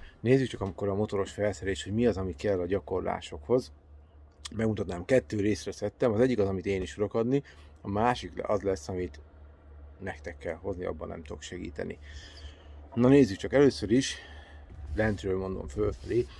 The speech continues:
mutatom is, kellene ilyen csizma, valami hosszú szárú lábbeli, tehát olyan hosszú szárú lábbeli kellene,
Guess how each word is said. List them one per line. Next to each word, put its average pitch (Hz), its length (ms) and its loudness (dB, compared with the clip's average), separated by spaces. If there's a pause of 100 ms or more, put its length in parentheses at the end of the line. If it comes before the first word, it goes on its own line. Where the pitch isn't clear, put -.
(800)
mutatom 95 380 -4
is, - 280 -2 (540)
kellene 107 680 4 (260)
ilyen 87 400 -8 (760)
csizma, 82 480 -14 (500)
valami 95 520 -2 (720)
hosszú 110 540 -4
szárú 95 460 -4
lábbeli, 104 640 2 (1800)
tehát - 160 -2
olyan 123 200 12
hosszú 113 300 6
szárú 101 360 4
lábbeli 98 440 4
kellene, 123 440 2